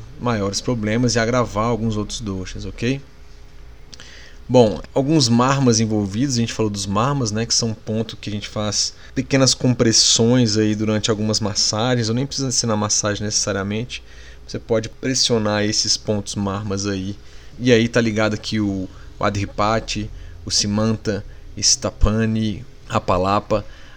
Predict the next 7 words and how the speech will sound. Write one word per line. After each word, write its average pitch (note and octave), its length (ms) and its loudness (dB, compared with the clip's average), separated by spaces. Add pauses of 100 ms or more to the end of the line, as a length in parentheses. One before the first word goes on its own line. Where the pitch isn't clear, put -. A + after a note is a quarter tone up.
(120)
Apastambha, A2 1500 0 (220)
Shringataka. G2+ 1700 -2
Vocês - 240 -8
já G2+ 120 2
viram G2+ 260 0
já, G2 220 0
né? F#2 260 -4